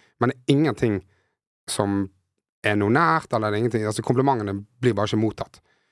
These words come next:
For det at den komikeren som gir det, eller den personen som gir det, den er en sånn person som har en sånn måte å prate på, som alltid spyr ut ting. Hver gang du kommer, så er det bare sånn, «Åh,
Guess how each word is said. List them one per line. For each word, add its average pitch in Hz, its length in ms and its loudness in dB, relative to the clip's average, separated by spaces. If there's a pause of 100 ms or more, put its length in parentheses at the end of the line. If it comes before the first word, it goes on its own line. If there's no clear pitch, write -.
(140)
For - 140 -2
det 143 160 2
at 110 160 -2
den 131 220 0
komikeren 101 420 0
som 107 100 0
gir 113 240 0
det, 90 80 -6
eller 120 220 0
den 131 180 0
personen 92 540 -2
som 101 160 -6
gir 104 200 2
det, 104 120 2 (540)
den 143 200 0
er 127 200 2
en 98 60 -4
sånn 120 180 -2
person 104 260 -2
som 104 140 -2
har 120 200 2
en 92 60 -8
sånn 120 220 -2
måte 104 240 0
å - 20 -8
prate 107 320 -2
på, 98 140 -4 (640)
som 117 240 -2
alltid 131 280 2
spyr 113 220 -2
ut - 140 -14 (520)
ting. 90 240 0 (120)
Hver 135 160 2
gang 123 80 0
du 113 60 0
kommer, 110 280 -2
så 127 80 0
er 120 80 0
det 110 80 -2
bare 117 140 -2
sånn, 123 100 -6
«Åh, - 180 -8